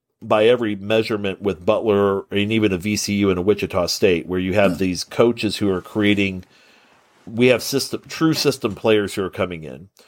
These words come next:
Speaker 2: Yeah.
Speaker 1: You have Purdue that's kinda doing a similar thing, but they're, they know they're getting a talented,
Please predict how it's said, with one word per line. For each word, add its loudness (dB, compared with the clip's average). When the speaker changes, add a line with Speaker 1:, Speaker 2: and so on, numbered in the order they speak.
Speaker 2:
Yeah. -4
Speaker 1:
You 2
have 2
Purdue 0
that's 0
kinda 0
doing 0
a -2
similar 0
thing, 0
but -2
they're, 0
they 0
know 2
they're 4
getting 0
a -4
talented, 0